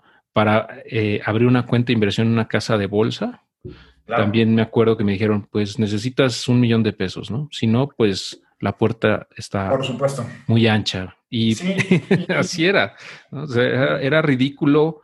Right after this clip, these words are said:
Speaker 1: eh, lo difícil que era, lo, o lo, lo elitista, ¿no? Lo, lo cerrado que era todo este mundo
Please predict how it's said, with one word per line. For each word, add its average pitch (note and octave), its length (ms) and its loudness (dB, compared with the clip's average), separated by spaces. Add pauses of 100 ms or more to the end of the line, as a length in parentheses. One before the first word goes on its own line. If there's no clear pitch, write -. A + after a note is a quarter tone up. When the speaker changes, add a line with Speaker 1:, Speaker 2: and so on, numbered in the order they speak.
(340)
Speaker 1:
eh, A2 280 -4 (120)
lo G#2+ 160 -2
difícil E3+ 560 0
que D#3 80 0
era, F3+ 300 2
lo, G#2 260 0
o A#2 180 -4
lo, G#2 240 0
lo G#2+ 160 0
elitista, A2 720 0
¿no? G#2+ 200 -2
Lo, A2+ 180 -4
lo G2 200 -12 (260)
cerrado A2+ 600 0
que B2+ 100 0
era A#2+ 140 0
todo A#2+ 140 0
este A#2 220 -4
mundo A2+ 420 -6